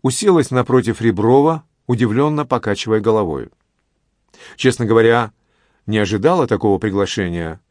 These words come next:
Я просто сгораю от нетерпения. Пегги, вам нужна сенсация?" "Сколько? Что? Сколько это будет стоить?" "Несколько минут страха. Но это почти даром.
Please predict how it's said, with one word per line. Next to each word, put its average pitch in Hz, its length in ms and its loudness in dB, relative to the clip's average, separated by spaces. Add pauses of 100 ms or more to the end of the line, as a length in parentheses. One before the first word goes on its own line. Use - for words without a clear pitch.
(300)
Я 117 160 2
просто 165 400 0
сгораю 135 540 2
от 135 120 -6
нетерпения. 85 800 -6 (640)
Пегги, 92 440 0 (640)
вам 117 160 0
нужна 127 260 -2
сенсация?" 82 800 -8 (1400)
"Сколько? 98 580 0 (200)
Что? 104 400 -2 (720)
Сколько 156 480 2
это 143 160 2
будет 127 260 0
стоить?" - 640 -4 (880)
"Несколько 147 640 0
минут 120 360 -2
страха. 85 680 -4 (640)
Но 180 180 4
это 147 140 2
почти 131 340 -4
даром. 87 480 -2